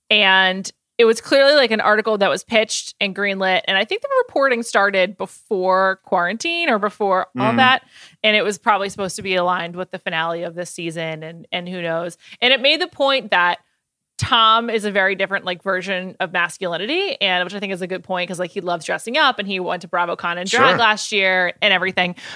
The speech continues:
Speaker 1: But it made the point that, like, the show also is, like, really, like, represents gay culture without having any gay people on it, uh, as well. Like, there's just, like,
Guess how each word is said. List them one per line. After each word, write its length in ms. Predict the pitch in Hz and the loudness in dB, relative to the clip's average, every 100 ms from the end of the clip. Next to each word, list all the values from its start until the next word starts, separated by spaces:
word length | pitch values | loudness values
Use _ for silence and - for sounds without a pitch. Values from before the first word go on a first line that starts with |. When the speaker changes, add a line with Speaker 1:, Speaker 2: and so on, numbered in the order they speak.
| - | 2
Speaker 1:
But 100 | 269 | 4
it 80 | 269 | 6
made 180 | 311 | 4
the 60 | 330 | 4
point 280 | - 294 247 | 4 4 6
that, 200 | 214 - | 4 4
like, 180 | 190 170 | 0 0
the 80 | |
show 300 | 214 240 226 | 2 4 6
also 400 | 208 208 226 196 | 6 4 4 2
is, 100 | 190 | 2
like, 180 | 196 185 _ _ _ _ _ _ - | 0 -2 _ _ _ _ _ _ -8
really, 280 | 190 202 208 | -2 2 4
like, 280 | 202 - - - | 2 0 -6 -4
represents 600 | 196 208 208 190 196 - | 2 2 4 2 2 0
gay 320 | 190 185 185 _ - | 0 2 2 _ -6
culture 560 | - 190 - 254 269 | 0 0 4 4 4
without 380 | 226 208 180 185 | 4 2 4 4
having 240 | 185 180 175 | 2 2 0
any 140 | 170 | -2
gay 240 | 170 165 | -2 -2
people 240 | - 226 262 | -2 0 2
on 160 | 262 | 4
it, 60 | 233 | 4
uh, 100 | 165 - | 2 0
as 140 | 180 | -2
well. 360 | 170 160 240 - 208 | 2 2 2 2 2
Like, 140 | 196 | 4
there's 160 | 208 190 | 2 0
just, 260 | 214 - | -4 -2
like, 240 | 202 185 | -2 -2